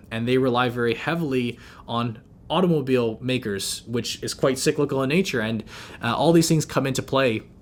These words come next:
which is why this stock for years has traded at a low multiple. So to me, when I see this price, I see, yeah, it has dropped twenty percent, and yeah, that does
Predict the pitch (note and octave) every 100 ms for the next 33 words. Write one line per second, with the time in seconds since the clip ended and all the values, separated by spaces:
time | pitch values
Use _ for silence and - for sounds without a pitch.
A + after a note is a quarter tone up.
0 | - - - - - D3+ C3+ C3 C#3 C3+
1 | - B2+ A#2+ - - B2 A#2 C3+ C3 B2
2 | - - A#2+ A#2+ A#2 A2+ A2+ A#2 C#3+ D3+
3 | - G#2+ - - - - B2+ - C#3 D#3+
4 | D3 C3 - C3 B2 - - C3 C3 A#2
5 | - - B2 A#2+ C3 A#2+ C#3+ C3+ A2+ -
6 | C3 C3+ C3 C3 A#2+ - A#2+ A#2 A#2 G#2+
7 | E3+ - - A#2+ B2 B2 A#2+ A#2+ - C3
8 | C3 C#3 D#3